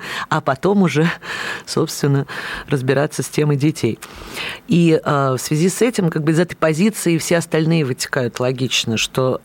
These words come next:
важно ребёнку любого возраста ощущать, что он для родителя отдельная личность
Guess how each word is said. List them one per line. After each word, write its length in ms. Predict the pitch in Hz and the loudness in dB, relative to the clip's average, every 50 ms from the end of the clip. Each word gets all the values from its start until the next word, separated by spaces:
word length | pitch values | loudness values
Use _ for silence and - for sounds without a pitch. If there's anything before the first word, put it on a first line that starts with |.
| _ _ | _ _
важно 720 | - 135 123 127 165 185 190 170 143 170 160 151 147 120 - - - - - - - - - - - 113 | -4 -2 0 2 4 4 4 4 4 4 4 2 2 -2 -4 -10 -18 -18 -16 -16 -14 -14 -12 -8 -4 0
ребёнку 480 | 117 120 156 135 175 175 165 - 160 | 0 2 4 4 4 2 2 2 2
любого 320 | 170 165 147 156 143 131 117 | 2 4 4 4 4 4 2
возраста 680 | 127 185 202 185 180 156 135 - - - - 117 117 - - - - - - - - - | 2 2 2 4 2 2 0 -2 -4 -4 -4 -4 -4 -4 -10 -16 -14 -14 -14 -14 -6 -2
ощущать, 560 | - 127 - - - 139 - - 170 180 175 | -2 0 0 0 0 0 2 2 2 2 2
что 220 | - - - 151 139 | 0 -2 -2 0 0
он 160 | 151 160 147 | 2 2 2
для 180 | 135 143 139 | 2 2 2
родителя 600 | 135 131 131 131 135 170 165 - 165 147 135 127 - - | 2 2 0 2 0 0 0 0 0 0 0 0 0 0
отдельная 920 | 123 127 127 120 113 127 143 151 165 165 160 151 143 135 127 123 120 113 - - - - - - - - - - - - - - - - - - | -2 -2 -2 -2 0 0 2 4 4 4 4 4 4 4 2 2 -2 -4 -8 -16 -20 -20 -20 -20 -20 -20 -20 -20 -20 -20 -20 -20 -20 -10 -4 0
личность 720 | 135 147 165 151 - - - 123 107 104 - - - | 2 4 4 4 2 2 2 2 0 0 -4 -10 -14